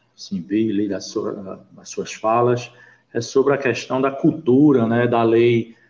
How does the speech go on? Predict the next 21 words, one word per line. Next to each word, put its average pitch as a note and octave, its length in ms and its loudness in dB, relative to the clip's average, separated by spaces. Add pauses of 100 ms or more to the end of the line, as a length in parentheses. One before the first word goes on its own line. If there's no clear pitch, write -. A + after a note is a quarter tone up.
(180)
Aldir G#2 540 0
Blanc, A#2 560 0
né, A2 220 0
e A#2+ 100 6
olha C3+ 280 2
a C3+ 40 0
cultura, C3+ 560 2
né, A#2 180 0 (120)
no A2 180 -2
atual, A2 600 2 (280)
na A#2+ 80 0
atual B2 280 0
configuração B2 640 0
política, B2 680 -2
ela B2 200 2
não C3+ 120 0
é B2 80 2
prioridade B2+ 1040 0
de G#2 400 -16
governo A#2 560 -4
nenhum, A#2+ 520 0